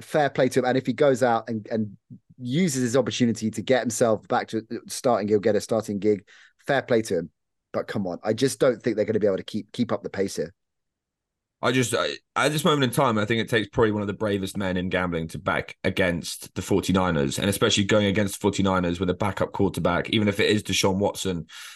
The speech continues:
Speaker 2: a player who hasn't trained for two weeks. Y-, you've got to be a really brave man, and you've got to be a bit of a sicko, to be completely honest with you. Everything
Speaker 1: <laughs> Yeah.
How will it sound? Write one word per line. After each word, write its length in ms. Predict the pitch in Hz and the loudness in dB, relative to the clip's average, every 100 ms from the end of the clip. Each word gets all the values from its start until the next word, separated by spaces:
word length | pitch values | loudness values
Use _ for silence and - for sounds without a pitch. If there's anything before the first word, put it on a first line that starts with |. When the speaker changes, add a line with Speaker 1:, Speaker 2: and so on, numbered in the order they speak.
| - | -4
Speaker 2:
a 60 | |
player 260 | 95 110 98 | 0 2 4
who 80 | 98 | 2
hasn't 640 | 104 117 98 101 92 - - - - - | 0 0 0 -2 -2 -6 -18 -20 -12 0
trained 300 | 120 98 95 | 0 2 -2
for 80 | |
two 300 | 95 - 98 | -2 2 4
weeks. 480 | 98 98 78 - - - | 4 2 0 -4 -8 -6
Y-, 100 | - | 0
you've 220 | 113 104 | 2 4
got 220 | 123 110 | 4 2
to 60 | 90 | 2
be 120 | 104 | 0
a 40 | 104 | 4
really 280 | 104 98 | 2 2
brave 320 | 87 101 95 92 | 2 2 2 0
man, 260 | 95 90 | 0 0
and 80 | 90 | -2
you've 80 | 90 | -2
got 60 | |
to 60 | 92 | -2
be 60 | 92 | 0
a 40 | |
bit 80 | 90 | 0
of 80 | 82 | -2
a 40 | |
sicko, 440 | - 110 - 82 | -2 -2 0 -2
to 80 | 82 | -2
be 100 | 92 | -6
completely 400 | 87 90 95 85 | -6 -4 -2 0
honest 240 | 92 87 - | 0 -2 -4
with 80 | 82 | -2
you. 140 | 85 101 | -2 0
Everything 600 | 110 101 98 92 87 90 - 165 | 0 0 0 0 0 -2 -2 -4
Speaker 1:
<laughs> 140 | - | -4
Yeah. 160 | 131 | -6